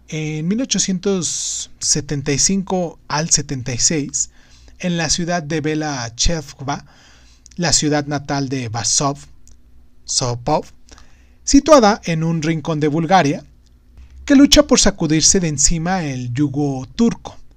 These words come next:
Pero se trata de una falsa aurora. La emancipación real no llega hasta mil ochocientos ochenta y seis, que termina con la insurrección abortada cuando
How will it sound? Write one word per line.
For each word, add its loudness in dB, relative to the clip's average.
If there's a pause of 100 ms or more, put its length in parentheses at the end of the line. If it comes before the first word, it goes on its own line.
(640)
Pero 4
se 4
trata 0
de 2
una 4
falsa -2
aurora. -2 (240)
La -6
emancipación -4
real -6
no -2
llega -8
hasta -6
mil -10
ochocientos -6
ochenta -4
y -4
seis, -2 (220)
que 4
termina 2
con -2
la -10
insurrección -6 (160)
abortada -6
cuando -10